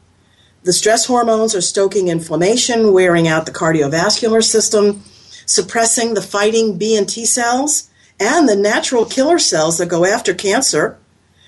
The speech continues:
and making diabetes easier to take hold in our bodies. If you've been under too much stress for too long, maybe telling yourself that you're strong and you're tough and you can handle it, and you are strong and tough, but you can't handle it.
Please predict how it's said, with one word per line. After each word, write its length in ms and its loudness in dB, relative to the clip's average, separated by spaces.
and 100 2
making 340 2
diabetes 1000 2
easier 460 -2
to 120 -8
take 260 -4
hold 420 0
in 80 2
our 120 0
bodies. 560 -4
If 140 -6
you've 100 0
been 260 0
under 240 4
too 160 0
much 220 2
stress 320 0
for 120 -4
too 220 -4
long, 580 0
maybe 260 4
telling 380 2
yourself 460 -2
that 120 -4
you're 100 2
strong 520 2
and 100 2
you're 120 0
tough 340 -6
and 120 -2
you 60 2
can 160 -4
handle 280 -2
it, 120 -2
and 120 2
you 120 4
are 400 2
strong 320 2
and 80 0
tough, 260 -2
but 160 -4
you 80 0
can't 280 0
handle 320 0
it. 120 -6